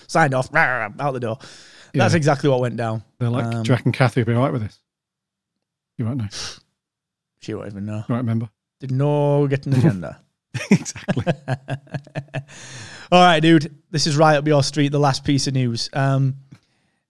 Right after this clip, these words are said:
Speaker 1: Nintendo Direct, was it this week? It was, like, just completely dropped on people. No one knew it was happening. On the sixteenth, Nintendo was like, "We've got an event tomorrow.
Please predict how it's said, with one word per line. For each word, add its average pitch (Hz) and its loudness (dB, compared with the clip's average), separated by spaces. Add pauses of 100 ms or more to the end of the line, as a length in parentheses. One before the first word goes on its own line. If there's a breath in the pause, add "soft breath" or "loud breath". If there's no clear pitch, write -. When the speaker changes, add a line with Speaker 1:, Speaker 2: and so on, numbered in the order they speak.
(680)
Speaker 1:
Nintendo 226 4 (800)
Direct, 175 2
was 170 0
it 349 -4
this - -4
week? 320 -2 (520)
It 175 -2
was, 175 4
like, 165 2 (400)
just 180 -2 (800)
completely 262 2
dropped 180 0
on 139 0
people. 120 0
No 214 6
one 233 6
knew 202 6
it 180 4
was 151 2
happening. 135 2
On 135 0
the 143 4
sixteenth, 165 0 (380 soft breath)
Nintendo 165 4
was 151 4
like, 147 4
"We've 156 -2
got 185 4
an 170 6
event 160 4
tomorrow. 147 4